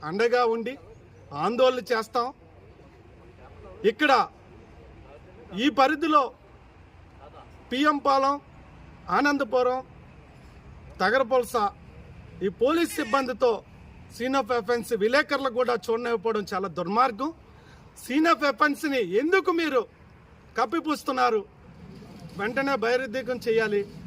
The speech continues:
ఎవరికి అడగమని చెప్తే యాజమాన్యం కడిగింది, ఇది కూడా బయట పెట్టాలి. పెట్టకపోయిన వెడల వెంటనే కాలేజీని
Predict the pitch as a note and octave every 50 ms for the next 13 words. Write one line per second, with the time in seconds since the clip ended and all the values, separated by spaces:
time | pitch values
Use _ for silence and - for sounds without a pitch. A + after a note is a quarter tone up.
0 | - - - - - - E3+ F#3+ B3 E4+ F4+ - - C#4+ C#4 D#4 D#4+ D#4+ F4 E4
1 | D4+ - D4 A#3+ - - D4+ C4 B3+ A#3 - F#3 F#3 G3 A#3+ G3+ A3 C4 B3+ B3+
2 | B3+ B3+ B3 - - G3 F#3+ A#3 G#3+ A#3 A3+ G#3 G#3 G3+ G3+ - - - - -
3 | - - - - - - - - G3 A3 D4 C#4+ C4 C4 B3+ C4 A3 A3 A3 A3
4 | G3 A3 A3+ A3 - - G#3 G#3 G#3+ - - - - - - - - - - -
5 | - - - - G#3 A#3+ A3 G#3+ G#3 F#3+ G3 - - C#4+ C#4+ C#4 C4+ C4 B3 A3+
6 | - - - - F#3 A#3+ C4 D4+ D4+ D4 B3+ F#3 - - - - - F#3 B3+ D4+
7 | D4 F#4+ F#4+ G4 F#4+ F#4+ D4+ D4 D4 D#4+ E4 D#4 B3+ D#4 C#4 C4 B3